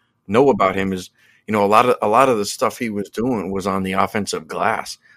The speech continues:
And it was like, you know, he was picking rebounds off, and then it was like, you know, a dunk or a quick putback. So, um, he, the points are gonna be there. If the rebounds are there, I think the points are gonna be there. I just don't see anybody behind him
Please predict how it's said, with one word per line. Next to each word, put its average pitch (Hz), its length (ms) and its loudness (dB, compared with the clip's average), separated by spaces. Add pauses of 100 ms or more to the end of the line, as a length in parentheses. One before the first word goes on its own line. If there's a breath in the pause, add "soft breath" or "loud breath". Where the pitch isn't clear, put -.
(100)
And 98 80 -2
it 95 40 -4
was 90 140 -6
like, 90 180 -6
you 101 60 -4
know, 95 120 -6
he 101 120 -2
was 104 140 -6
picking 101 340 -6
rebounds 98 400 -2
off, 95 220 -2
and 92 160 -8
then 92 140 -8
it 92 80 -8
was 87 140 -10
like, 90 140 -8
you 98 140 -6
know, 92 120 -6
a 87 60 -8
dunk 95 340 -4
or 85 180 -12
a - 20 -20
quick - 260 -6
putback. 90 460 -8
So, 98 260 -2 (420 soft breath)
um, 92 260 -4
he, 113 200 -6 (400 soft breath)
the 120 80 0
points 160 300 0
are 143 40 4
gonna 117 200 0
be 123 160 0
there. 98 160 2
If 92 160 -6
the 107 80 -4
rebounds 117 420 -2
are 95 60 -2
there, 98 160 0
I 92 80 -2
think 110 160 -6
the 90 80 -10
points 104 320 -4
are 98 60 -2
gonna 87 180 -10
be 113 160 -4
there. 107 100 0
I 101 100 2
just 113 180 -12
don't 110 180 -4
see 117 120 -6
anybody 101 340 -4
behind 98 480 -4
him 90 240 -8